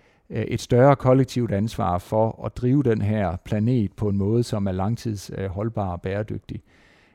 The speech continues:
Øhm, og, og det tror jeg sådan set ligger ret dybt i D N A'en i vores virksomhed. Så der er en mulighed i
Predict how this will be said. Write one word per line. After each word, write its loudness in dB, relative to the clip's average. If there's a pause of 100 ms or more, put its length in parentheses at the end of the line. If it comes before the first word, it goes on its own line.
(180)
Øhm, -6
og, -10
og -6
det 2
tror 0
jeg 2
sådan -4
set -2
ligger 0
ret -2
dybt 0
i -4
D -2
N -4
A'en 0
i -2
vores -6
virksomhed. -4
Så -4
der 2
er 0
en 2
mulighed 2
i -6